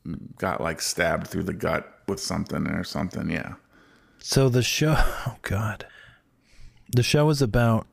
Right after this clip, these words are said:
Speaker 2: two different timelines. The one timeline where they just live their lives and the plane never crashes. And the other timeline, they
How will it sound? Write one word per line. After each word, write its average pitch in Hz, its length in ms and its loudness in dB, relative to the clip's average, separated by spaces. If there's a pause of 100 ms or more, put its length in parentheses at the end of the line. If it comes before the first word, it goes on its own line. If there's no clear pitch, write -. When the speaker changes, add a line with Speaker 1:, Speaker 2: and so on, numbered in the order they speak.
(140)
Speaker 2:
two 143 220 4
different 120 340 2
timelines. 98 760 4
The 101 80 4
one 117 260 6
timeline 107 800 4
where 101 260 6
they 95 160 6
just 98 280 0
live 110 300 2
their 107 220 4
lives 85 560 2
and 90 180 2
the 90 40 2
plane 98 340 6
never 92 240 4
crashes. - 680 -2
And 98 120 4
the 101 80 8
other 117 240 6
timeline, 92 800 4
they 95 600 4